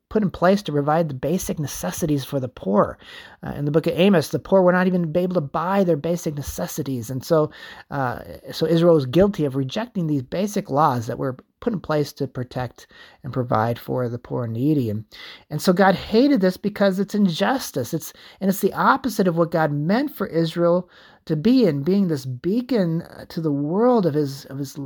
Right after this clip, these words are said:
of his, of his justice, of his righteousness. And, and so rather than Israel really representing God to the world, they've been misrepresenting God to the world.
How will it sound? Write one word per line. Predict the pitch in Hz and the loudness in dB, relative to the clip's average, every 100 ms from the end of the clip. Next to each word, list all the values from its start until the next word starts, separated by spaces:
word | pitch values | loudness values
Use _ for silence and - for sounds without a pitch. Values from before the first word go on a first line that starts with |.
| 135 | -12
of | 135 | -10
his, | 139 131 | -10 -10
of | - 135 | -10 -6
his | 139 | -6
justice, | 127 - 185 254 - 151 | -6 -4 0 0 0 -2
of | 143 | -2
his | 127 | -2
righteousness. | 147 190 254 254 175 139 117 - | -2 2 2 0 -4 -4 -6 -6
And, | 139 131 - - - - - - | -4 -4 -6 -20 -20 -20 -20 -10
and | - 156 | -2 0
so | 180 | 2
rather | 170 214 240 190 175 175 156 - - 151 - | 4 6 6 6 6 4 0 -12 -20 -20 -8
than | 165 160 160 - _ | -6 -4 -6 -10 _
Israel | 185 180 165 160 | -2 2 6 6
really | 147 175 165 | 6 4 4
representing | 139 139 131 117 202 196 | 4 0 -2 0 2 2
God | 127 110 | 0 -4
to | |
the | 120 | -4
world, | 127 | -2
they've | 143 143 | -2 -2
been | 127 117 120 131 | -4 -4 -4 0
misrepresenting | 170 196 - 117 - 104 101 78 76 92 - | 0 0 -4 -8 -8 -10 -10 -10 -12 -16 -16
God | - 73 | -14 -12
to | - | -14
the | - | -16
world. | 95 - - | -16 -18 -20